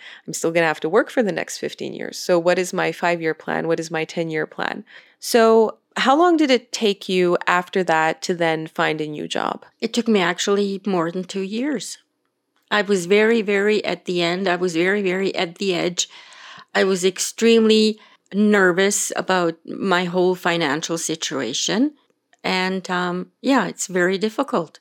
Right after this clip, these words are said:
Speaker 2: extremely. And there was just one no after the other, and getting your strength together, calling them back. "Excuse me, why are you saying that you don't want to hire me?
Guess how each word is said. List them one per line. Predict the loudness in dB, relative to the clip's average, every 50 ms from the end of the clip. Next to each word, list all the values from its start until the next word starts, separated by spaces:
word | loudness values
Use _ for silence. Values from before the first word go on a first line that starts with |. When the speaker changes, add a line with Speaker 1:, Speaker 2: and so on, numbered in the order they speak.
| _ -10
Speaker 2:
extremely. | -10 -8 -6 -6 -8 -4 -2 0 0 2 2 0 0 -2 -4 -6 _ -18 -20 -20 -20 -20 _ _ _ -4
And | 0 0 2 2 2 0 0 -2 -6 -8 -10 -10 -14 -8 _
there | -2 0 0
was | 0 -2 -4
just | -4 -4 -4 -4 -4 -2
one | 0 0 0 0
no | 0 0 0 0 0
after | -2 -2 -4 -4 -4
the | -4 -2 -4 -4
other, | -2 0 0 2 2 2
and | 2 2 0 -2 -4 -10 -16 -20 -20 -20 -20 -20 -20 _ _ _ _ _ _
getting | 0 0 2 2 2 2 2 2 0
your | 0 0 2 2 2 0 0 -4 _ -10
strength | -8 -8 -2 0 2 2 2 2 0 -4 -6 -4
together, | -4 -2 0 0 0 -2 -2 -6 -8
calling | -8 -6 -2 0 0 0 0 0 0 0
them | 0 -2 -2
back. | -2 -2 0 0 0 -2 -2 -6 -12 -20 _ _ _ _ _ _ _ _ _ _ _
"Excuse | -8 -8 -8 -8 -4 0 0 2 2 2 0
me, | -2 -2 -2 -4
why | -4 -2 0 0 2 2 2 0 0
are | 2 2 2
you | 2 2 0 0
saying | 0 0 2 2 2 0 0 -2
that | -2 -2 -2 -4 -6 -8
you | -8 -6 -8 -6
don't | -4 -2 -2 -2 -2 -4
want | -6 -6 -6 -6
to | -6
hire | -4 -2 0 2 2 2 2 2 2
me? | 2 0 -2 -4